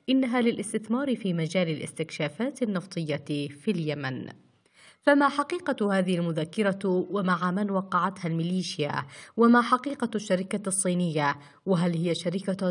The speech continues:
رسمية ومسجلة ومعتمدة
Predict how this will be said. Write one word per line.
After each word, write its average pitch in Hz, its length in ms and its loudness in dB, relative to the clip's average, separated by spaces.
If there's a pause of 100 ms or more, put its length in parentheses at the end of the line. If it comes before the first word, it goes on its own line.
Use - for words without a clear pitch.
رسمية 175 600 0
ومسجلة 180 920 0
ومعتمدة 220 1120 0